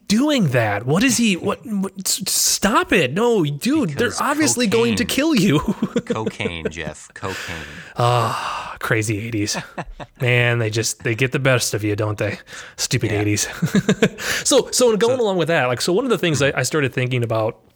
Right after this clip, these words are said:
Speaker 1: on this viewing of it, uh, of the movie was, was, uh,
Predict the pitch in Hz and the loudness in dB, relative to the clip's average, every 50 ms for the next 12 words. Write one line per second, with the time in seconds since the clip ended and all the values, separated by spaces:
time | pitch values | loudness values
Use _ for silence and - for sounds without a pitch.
0 | _ _ _ _ _ _ _ _ _ _ _ _ _ _ _ - - - 135 123 | _ _ _ _ _ _ _ _ _ _ _ _ _ _ _ -14 -4 0 0 2
1 | 117 120 117 117 113 139 147 120 127 139 127 - 127 123 123 127 127 120 113 110 | 2 2 2 0 0 -2 -2 0 2 2 2 0 0 2 2 2 4 2 2 0
2 | 104 104 104 107 110 - - - - - - - - - - 120 120 127 120 117 | 0 0 0 0 -2 -2 -4 -14 -18 -16 -16 -14 -6 -2 0 2 2 2 2 0
3 | 120 113 113 120 120 117 113 110 110 117 117 113 110 107 104 - - - - - | 0 2 2 2 4 4 4 4 4 4 2 2 2 0 0 -2 -4 -6 -10 -16
4 | - - - - - - - - - - - - - - - - - - - - | -20 -20 -20 -20 -20 -20 -20 -20 -20 -18 -18 -18 -16 -16 -18 -18 -20 -16 -6 -2
5 | 175 175 180 170 170 156 139 143 - _ _ _ _ _ _ _ _ _ _ _ | 0 2 4 4 2 2 -2 -4 -6 _ _ _ _ _ _ _ _ _ _ _
6 | - - - | -6 -6 -6